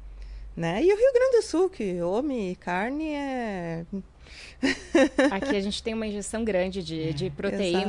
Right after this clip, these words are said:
Speaker 1: Exato.
Speaker 2: de, de carnes, né? Agora há pouco o João Pedro tinha falado sobre a, a questão da dieta, né? Do,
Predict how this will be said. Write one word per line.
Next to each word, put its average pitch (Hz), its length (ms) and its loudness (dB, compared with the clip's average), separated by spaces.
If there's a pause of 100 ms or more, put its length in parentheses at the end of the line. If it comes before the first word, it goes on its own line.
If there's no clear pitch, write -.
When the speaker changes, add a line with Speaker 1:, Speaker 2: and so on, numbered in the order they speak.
Speaker 1:
Exato. 196 40 0
Speaker 2:
de, 175 200 -6
de 170 120 -10
carnes, 190 680 -4
né? 165 200 -6 (260)
Agora 220 240 0
há 233 40 0
pouco 254 200 -4 (180)
o 214 360 0
João 202 340 0
Pedro 190 380 -2
tinha 214 260 -6
falado 202 320 -2
sobre 220 220 -6
a, 220 180 0
a 190 160 -2
questão 208 340 -6
da 214 120 -2
dieta, 214 720 2
né? 180 260 -2
Do, 185 680 -2